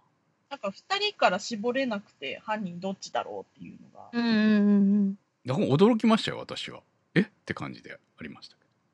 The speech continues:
Speaker 2: でもなんか演出がすごい、実写の、例えば相棒とかそういうのに近いなっていうのが結構あって。
Speaker 1: うんうん。
Speaker 2: 特に犯人がこう出てくる、最後犯-、真犯人がわかるところとかの演出は、すごいそういう要素が多いなと思ってて。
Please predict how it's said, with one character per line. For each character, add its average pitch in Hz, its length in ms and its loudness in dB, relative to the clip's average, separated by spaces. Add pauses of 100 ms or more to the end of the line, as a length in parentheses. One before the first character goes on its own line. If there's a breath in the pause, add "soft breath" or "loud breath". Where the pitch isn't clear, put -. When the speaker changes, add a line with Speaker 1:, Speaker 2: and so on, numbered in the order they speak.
(500)
Speaker 2:
で 262 80 -2
も 262 80 6
な 277 60 6
ん - 40 4
か - 100 2
演 381 240 6
出 - 240 2
が 427 140 8
す - 180 -2
ご 349 180 6
い、 262 320 4
実 226 420 2
写 349 80 8
の、 370 240 8
例 247 180 0
え - 20 4
ば 214 100 2
相 285 220 6
棒 320 260 6
と - 300 -6
か 220 140 0
そ 277 220 2
う 285 80 4
い 277 100 2
う 285 140 2
の 247 120 0
に 214 120 2
近 - 320 2
い 233 60 4
な 214 120 6
っ 202 60 -4
て 202 120 -4
い 214 160 4
う 208 40 0
の 196 80 4
が 190 100 6
結 220 180 -2
構 196 160 6
あ 190 40 4
っ 185 60 -2
て。 185 420 -2 (280)
Speaker 1:
う 294 60 -4
ん 302 320 -2
う - 40 -4
ん。 - 80 -12 (840)
Speaker 2:
特 339 280 4
に 277 80 6
犯 349 240 4
人 294 180 4
が 233 140 4
こ 226 100 -2
う 214 80 -2
出 254 140 6
て 254 120 4
く 208 240 0
る、 185 260 -2
最 277 220 6
後 226 80 6
犯-、 247 240 4
真 285 200 2
犯 302 180 4
人 247 100 2
が 214 100 4
わ 202 120 4
か 247 120 6
る 220 100 2
と 214 120 -2
こ 226 120 4
ろ 240 100 6
と 247 100 -2
か 233 140 4
の 233 80 2
演 269 160 2
出 - 220 -2
は、 302 280 8
す - 160 -2
ご 269 160 6
い 226 120 2
そ 233 220 -4
う 233 60 0
い 233 300 2
う - 140 -4
要 233 200 2
素 196 160 -2
が 190 140 4
多 208 180 6
い 190 80 4
な 185 240 0
と - 200 0
思 190 200 4
っ - 20 -12
て - 220 -8
て。 - 300 -10